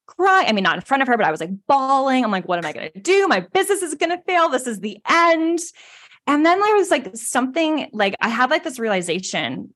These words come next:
kind of, like, close to when we were about to stop working together, where I was like, "Whoa, I literally hear her voice every time I try to make a decision." It's always just like, "What would she do?" Like, I, I'm never, I'm not, I can't even hear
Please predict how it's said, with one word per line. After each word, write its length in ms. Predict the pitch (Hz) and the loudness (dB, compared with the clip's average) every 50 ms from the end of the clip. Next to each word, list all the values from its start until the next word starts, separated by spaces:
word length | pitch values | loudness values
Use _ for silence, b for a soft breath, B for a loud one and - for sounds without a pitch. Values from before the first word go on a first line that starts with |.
| _ | _
kind 240 | - 190 208 202 208 | -4 0 2 4 4
of, 240 | 208 190 180 185 185 | 4 2 0 -2 0
like, 240 | 185 170 170 170 - - - _ | 0 0 0 0 -6 -18 -20 _
close 440 | - - 214 214 208 220 226 - - | -10 -2 0 2 2 2 0 -4 -6
to 200 | - 240 214 208 | -4 -4 -2 -2
when 320 | 185 170 185 180 180 185 | 0 0 0 0 0 0
we 120 | 180 180 170 | -2 -2 0
were 100 | 175 170 | 0 0
about 260 | 170 170 160 147 - | 0 0 0 -2 -2
to 80 | - 180 | -6 -10
stop 340 | - - - - 160 131 - | -10 -4 -2 -2 -2 0 0
working 280 | 196 196 196 196 190 | -2 -2 -2 -2 -6
together, 460 | 170 - 170 165 160 156 156 160 170 B B B B B B B | -6 -4 -2 -2 0 0 -2 -4 -4 B B B B B B B
where 160 | 185 208 - | 2 2 4
I 180 | - 180 185 | 4 2 2
was 240 | 185 185 185 180 185 | 2 0 0 -2 -4
like, 400 | - 175 170 165 160 - - - b b b b b _ _ | -8 -6 -6 -6 -8 -10 -12 -20 b b b b b _ _
"Whoa, 520 | - 185 180 240 320 320 202 170 - - _ _ | -8 -2 2 2 4 4 2 0 -2 -6 _ _
I 260 | - 202 233 349 508 508 | 0 0 2 2 2 2
literally 500 | 381 254 190 196 214 262 302 330 359 370 | 2 2 2 2 2 2 2 2 0 0
hear 260 | 349 349 - 240 240 254 | -2 -2 -4 -4 -4 -2
her 120 | 247 262 | -2 -2
voice 320 | 247 196 175 170 190 226 - | -4 -2 -2 -4 -4 -4 -4
every 180 | - 185 196 | -4 -4 -4
time 140 | 196 214 208 | -4 -4 -4
I 60 | 196 | -6
try 180 | 190 - 196 196 | -6 -6 -6 -8
to 60 | 175 | -8
make 160 | 170 175 175 | -8 -8 -8
a 40 | - | -8
decision." 420 | 165 160 - - 165 - - - - | -8 -8 -8 -8 -8 -8 -8 -6 -4
It's 180 | - 196 196 | -4 -4 -2
always 340 | - - 226 233 277 339 330 | 0 2 2 4 4 2 2
just 180 | - 311 254 - | 0 -2 0 0
like, 120 | 233 196 | -2 0
"What 160 | 170 180 196 - | 0 0 0 0
would 140 | 208 196 | 0 0
she 280 | - - - 214 214 214 | -2 -2 -2 -2 -2 -2
do?" 280 | 196 196 196 185 180 175 | 0 0 2 2 2 2
Like, 240 | 160 175 156 160 - - | 0 0 -2 -2 -2 -2
I, 140 | - 202 - | 0 0 2
I'm 260 | - 202 220 220 220 | 2 2 4 4 4
never, 320 | 220 220 240 262 320 294 - - | 4 2 2 0 0 -2 -2 0
I'm 120 | 220 226 | 2 2
not, 220 | 226 247 269 - - | 2 2 0 -4 -6
I 60 | 233 | -8
can't 180 | 226 240 285 370 | -6 -4 -4 -4
even 140 | 403 381 | -2 -4
hear 280 | 262 - 202 226 269 349 | -6 -4 -6 -6 -6 -4